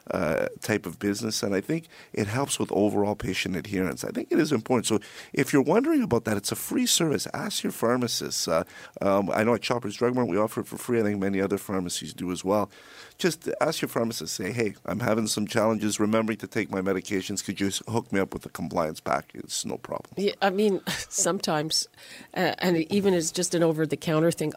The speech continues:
Speaker 2: I can't remember right after I've popped the pill if I've taken it or not.
Speaker 1: Oh, yeah. Oh, that
Speaker 2: I have to
Speaker 1: happens all the
Speaker 2: count.
Speaker 1: time. And we'll, we'll even put the over-the-counter medications in there as well. So we've got the whole regimen, uh, taken care of.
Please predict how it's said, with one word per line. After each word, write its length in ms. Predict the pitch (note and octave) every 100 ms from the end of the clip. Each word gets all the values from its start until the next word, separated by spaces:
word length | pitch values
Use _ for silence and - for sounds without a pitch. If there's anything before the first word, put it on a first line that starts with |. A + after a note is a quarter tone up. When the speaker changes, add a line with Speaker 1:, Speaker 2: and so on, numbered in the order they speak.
| -
Speaker 2:
I 100 | G#3
can't 320 | G#3+ C4+ A3+
remember 640 | F3+ F3 F3+ F#3+ E3+ C#3+ -
right 320 | D#3 F3 G3
after 340 | F#3 F#3 - F#3
I've 200 | D#3+ -
popped 320 | F#3 F3+ -
the 80 | D#3
pill 280 | A3 G#3 F3+
if 140 | E3+
I've 160 | E3 D#3+
taken 380 | G3+ G3+ G3
it 120 | D#3+ C#3
or 100 | D#3+
not. 400 | D#3 - F#3+ D4+
Speaker 1:
Oh, 40 |
yeah. 240 | A#2+ D#3
Oh, 140 | C#3+ G2+
that 180 | A2+ A#2+
Speaker 2:
I 40 |
have 100 | -
to 80 | -
Speaker 1:
happens 240 | E4+ D#4+
all 80 | -
the 80 | -
Speaker 2:
count. 200 | C3 G#3
Speaker 1:
time. 80 | -
And 160 | B2+ C#3
we'll, 180 | E3+ C3+
we'll 240 | C3+ D#3+
even 200 | E3 C#3+
put 220 | B2 C#3
the 80 | A2+
over-the-counter 600 | G#2+ A2+ G#2+ - G#2 G#2+
medications 640 | G2 F2+ - F#2+ - F#2
in 140 | G2 G2
there 140 | F#2
as 140 | E2+ G2
well. 220 | F#2+ E2+
So 160 | -
we've 180 | G2 G#2
got 180 | A2 -
the 100 | F#2
whole 200 | G#2+ A2+
regimen, 520 | G#2 G2 F#2+ F#2 F#2 - - - - -
uh, 140 | F2+
taken 320 | - G#2+ -
care 200 | F#2+
of. 60 | A#2+